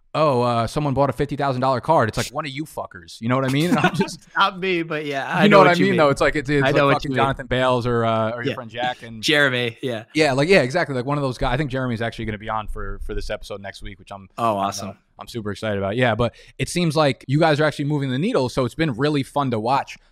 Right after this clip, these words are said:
Speaker 1: But it also feels like when it comes to, like, N F Ts, those things will work over the long run.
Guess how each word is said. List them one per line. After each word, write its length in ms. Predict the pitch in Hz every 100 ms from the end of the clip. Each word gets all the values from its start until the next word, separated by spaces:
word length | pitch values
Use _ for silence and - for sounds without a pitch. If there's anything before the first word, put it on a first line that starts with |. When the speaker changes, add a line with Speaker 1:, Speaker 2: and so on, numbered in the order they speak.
| _ -
Speaker 1:
But 140 | 151
it 60 | 156
also 280 | 185 214 208
feels 380 | - 160 147 123
like 400 | 135 120 - - _ _ _ _ _ _ _ -
when 140 | 147
it 80 | 135
comes 220 | 151 139
to, 140 | 139 131
like, 180 | 120 -
N 140 | 127
F 120 | 123
Ts, 420 | - 208 131 117
those 280 | - 143 165
things 320 | - 156 143
will 540 | 113 135 127 120 110 - _ _
work 260 | 101 156 160
over 200 | 143 123
the 100 | 120
long 300 | 120 156 156
run. 320 | 117 110 110